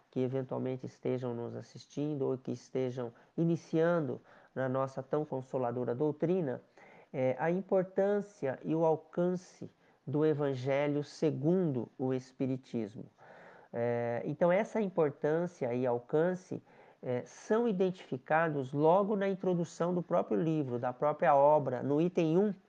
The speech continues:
eh, quando Kardec, eh, delineou ali o objetivo, né,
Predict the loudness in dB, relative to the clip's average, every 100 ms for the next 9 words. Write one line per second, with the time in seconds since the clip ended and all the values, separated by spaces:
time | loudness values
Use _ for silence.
0 | -20 -20 -20 -20 -20 -20 -20 -8 2 4
1 | 6 6 6 4 4 6 4 4 2 2
2 | 0 0 2 2 0 -8 _ -6 -2 0
3 | 0 0 -2 -2 -2 -2 -2 -2 -4 -6
4 | 4 4 6 4 4 6 6 4 4 4
5 | 4 2 2 -2 0 4 4 2 -6 -12
6 | _ -10 -8 -6